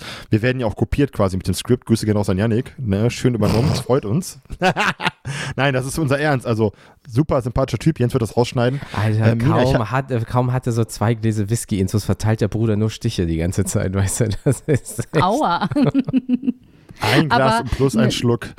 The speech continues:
Speaker 3: Du weißt ja, wenn man mit den richtigen Leuten zusammen speist, das mu-, da, da, das muss ja mit einem Nachtisch gekrönt werden. Und was ist ein besserer Nachtisch als Pack Opening, Booster Opening? Denn ich habe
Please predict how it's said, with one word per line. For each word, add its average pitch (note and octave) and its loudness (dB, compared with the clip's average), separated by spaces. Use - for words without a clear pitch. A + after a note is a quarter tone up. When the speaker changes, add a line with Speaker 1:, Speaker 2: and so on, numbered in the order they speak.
Speaker 3:
Du A#3 2
weißt A#3+ 0
ja, B3+ -2
wenn A#3 2
man A3+ 0
mit A3+ -2
den A3 2
richtigen A#3+ 0
Leuten G3+ 0
zusammen F#3 0
speist, G3 -2
das G3 0
mu-, A3 2
da, G3 2
da, A#3 0
das A#3+ 0
muss C#4+ 0
ja A#3+ -4
mit G#3 -2
einem G#3 0
Nachtisch G3 -2
gekrönt F3+ -2
werden. F3 0
Und G#3+ 0
was B3+ 2
ist B3 -2
ein B3 4
besserer A3+ 0
Nachtisch A#3+ 0
als G#3 -2
Pack C#4+ 0
Opening, A#3+ 0
Booster E4 0
Opening? A3 0
Denn C4 2
ich C4 -8
habe B3 0